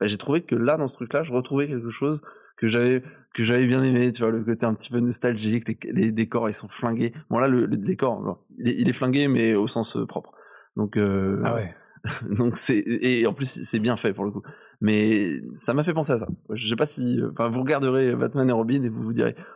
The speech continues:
Speaker 1: bon, déjà, premièrement, c'est une belle merde ce film, et puis deuxièmement, vous direz, ah ouais, peut-être, il y a un petit truc. C'est pas évident, franchement, mais <laughs>
Speaker 2: Il a son style, hein. Ces, ces films-là ont leur style à eux, hein, mais, euh,
Speaker 1: Ouais, c'est très cartoon, quoi.
Speaker 2: Ah, c'est très cartoon, ouais.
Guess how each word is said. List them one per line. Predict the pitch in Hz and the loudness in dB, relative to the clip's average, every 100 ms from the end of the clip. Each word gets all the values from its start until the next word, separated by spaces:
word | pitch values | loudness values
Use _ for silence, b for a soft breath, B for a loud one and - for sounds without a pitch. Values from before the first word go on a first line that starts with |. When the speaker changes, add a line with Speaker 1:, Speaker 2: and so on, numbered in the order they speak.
| - | -4
Speaker 1:
bon, | 110 | 0
déjà, | 110 110 98 - - | 2 0 -2 -14 -8
premièrement, | - 107 107 104 | -2 2 2 0
c'est | - 107 | -2 0
une | 104 | 2
belle | 101 | 2
merde | 107 104 | 2 0
ce | 98 | -2
film, | 123 143 - b - | -2 -2 -4 b -6
et | |
puis | 110 113 | -6 -2
deuxièmement, | 117 110 113 | -2 0 0
vous | 139 | -2
direz, | 120 120 | -2 -2
ah | - | 0
ouais, | 131 127 | 0 -2
peut-être, | - 117 117 | -4 -4 -2
il | |
y | |
a | 117 | -4
un | |
petit | 117 | -6
truc. | 113 110 - - | -8 -10 -12 -12
C'est | - | -4
pas | - | 0
évident, | 120 113 98 | 2 2 0
franchement, | 101 113 - | -2 -8 -8
mais | - 98 - 123 | -6 -4 -2 -2
<laughs> | 143 | -2
Speaker 2:
Il | 156 | 2
a | 139 | 2
son | 135 | 2
style, | 143 233 180 | 2 2 2
hein. | 131 139 - | 0 -4 -12
Ces, | 127 120 120 | -6 0 0
ces | - | 0
films-là | 127 139 156 | 0 2 4
ont | 165 | 4
leur | 143 135 | 4 2
style | - 170 | 2 4
à | 160 | 4
eux, | 156 | 4
hein, | 135 | 2
mais, | 135 123 | 0 0
euh, | 120 120 120 | -2 -2 -2
Speaker 1:
Ouais, | 117 | -2
c'est | 113 | -4
très | 98 | -4
cartoon, | 92 - - 98 | -4 -6 -4 -6
quoi. | - - - | -6 -10 -4
Speaker 2:
Ah, | 127 | -2
c'est | - | -2
très | - 170 | -2 0
cartoon, | 143 - 139 | 0 0 0
ouais. | 120 | 0